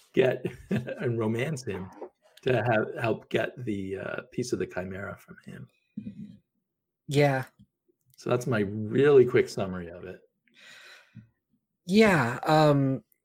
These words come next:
Speaker 2: there's a few interesting bits in here that's interesting because we're dealing with these new characters. We've come off these other characters, but we get some of the cast from before,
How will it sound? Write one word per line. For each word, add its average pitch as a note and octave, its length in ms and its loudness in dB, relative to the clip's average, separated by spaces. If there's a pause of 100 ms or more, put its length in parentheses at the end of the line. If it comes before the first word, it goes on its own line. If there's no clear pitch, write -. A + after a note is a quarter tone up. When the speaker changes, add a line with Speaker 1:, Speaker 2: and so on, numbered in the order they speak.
(160)
Speaker 2:
there's E3 360 2
a D#3+ 60 2
few F#3+ 500 -2
interesting C3+ 680 -2
bits - 340 -4
in B2 80 -6
here F#2 640 -4
that's - 380 -4 (240)
interesting G2+ 800 -4
because A2 440 -4
we're A#2 200 0
dealing D3+ 320 0
with B2 140 -4
these A2 280 -8
new A2 160 -4
characters. F#2+ 720 -4
We've F#2+ 200 -10
come G2 220 -6
off F#2+ 400 -8 (440)
these A#2 180 0
other A#2 200 4
characters, G2 420 -4
but A2+ 140 0
we A2 100 -2
get A#2+ 180 -2
some A#2+ 180 0
of G#2 220 -4
the F#2 400 -2 (1500)
cast - 600 2
from G#2+ 260 0
before, G2 840 2